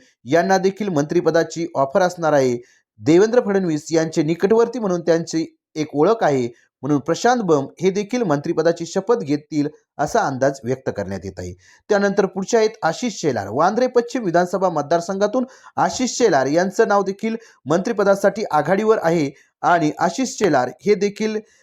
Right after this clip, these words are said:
अ, महाराष्ट्र मंत्रिमंडळाची शपथ घेतील, असा या ठिकाणी अंदाज आहे. त्यानंतर चंद्रशेखर बावनकुळे. कामठी विधानसभा मतदारसंघातून चंद्रशेखर बावनकुळे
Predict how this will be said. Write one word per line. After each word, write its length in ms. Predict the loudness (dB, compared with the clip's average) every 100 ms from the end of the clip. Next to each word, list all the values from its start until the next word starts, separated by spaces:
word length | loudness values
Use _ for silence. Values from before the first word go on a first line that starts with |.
| _
अ, 280 | 0 2 0
महाराष्ट्र 560 | -2 -2 0 0 2 2
मंत्रिमंडळाची 1000 | 2 2 0 2 4 2 0 -6 -4 -4
शपथ 320 | -2 2 2
घेतील, 420 | 0 -4 -6 -8 -8 _ _ _ _ _ _ _ _ _ _ _ _ _ _
असा 200 | -4 -2 -2 -4
या 120 | 0 0
ठिकाणी 280 | 0 -6
अंदाज 400 | -6 -6 -6 -10
आहे. 120 | -12 -8
त्यानंतर 460 | -2 0 2 2
चंद्रशेखर 600 | 2 0 -2 -2 0 2
बावनकुळे. 560 | 2 2 -2 -8 -14 -18 -18 _ _
कामठी 320 | -2 0 -2
विधानसभा 420 | -2 -2 -2 0 0
मतदारसंघातून 800 | 0 0 -2 -2 -2 -2 -2
चंद्रशेखर 560 | 0 0 0 -2 0 0
बावनकुळे 560 | 2 2 0 0 0